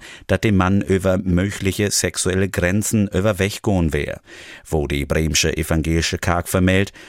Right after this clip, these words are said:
stort Verdachten in Rom, mehrmals sexuelle Sticheleien mit Wör mogt zu haben. Ein Sprecher von der Gemeinde stellt ruht, dass den Mitarbeiter kein Übergreifen an Lief to Last lecht ward. Likas wär man no utführlichen Prüfen dort übereinskommen,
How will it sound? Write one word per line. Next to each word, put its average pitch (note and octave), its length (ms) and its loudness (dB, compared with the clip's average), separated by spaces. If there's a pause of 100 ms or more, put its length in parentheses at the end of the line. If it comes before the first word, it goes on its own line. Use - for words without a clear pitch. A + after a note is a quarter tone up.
(100)
stort A#2+ 400 2
Verdachten F#2 580 -2
in F2 160 4
Rom, F2+ 300 2 (260)
mehrmals F#2 720 2
sexuelle F2 760 -2
Sticheleien F2+ 840 0
mit F2+ 360 0
Wör G#2 280 2
mogt D#2 480 -4
zu D#2 160 -2
haben. D2 360 -6 (520)
Ein D#2+ 180 0
Sprecher F2 440 0
von F#2 200 0
der F2 60 0
Gemeinde F2+ 380 2
stellt F2+ 340 -2
ruht, F#2+ 220 -2 (300)
dass G2 160 0
den G2+ 180 2
Mitarbeiter F#2 720 0 (100)
kein C3+ 420 0
Übergreifen F#2+ 880 0
an G2 160 0 (100)
Lief F2+ 360 0 (120)
to D#2+ 160 -2
Last D2 320 -4 (100)
lecht D#2 360 -4
ward. D2 320 -6 (480)
Likas F#2+ 420 0
wär F2 160 4
man F2+ 260 2
no F2+ 100 2
utführlichen G2 680 0
Prüfen E2+ 400 0
dort E2+ 180 -2
übereinskommen, F2 920 0